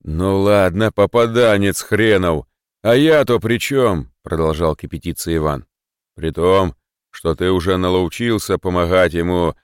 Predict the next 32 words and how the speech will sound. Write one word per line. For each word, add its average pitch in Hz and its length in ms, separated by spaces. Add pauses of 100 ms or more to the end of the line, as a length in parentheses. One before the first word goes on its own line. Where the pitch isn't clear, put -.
(160)
вспоминать 90 600
важные 82 480
для 85 160
нас 87 240
вещи. 85 580 (640)
Получится 113 540
ли 117 120
это 113 220
у 104 120
кого 107 320
другого, 95 640 (400)
бог 104 440
весть, 98 500 (200)
посему 107 460
постановление 107 840
для 98 180
тебя 101 380
обязательно. 92 840 (540)
И 87 100
чтоб 107 260
ты 117 160
не 120 120
вздумал 107 580
баловаться, 101 840 (380)
приняли 123 440
мы 117 160
это 104 240
постановление 98 840
по 78 140
просьбе 98 400
большинства 98 640
характерников. 98 880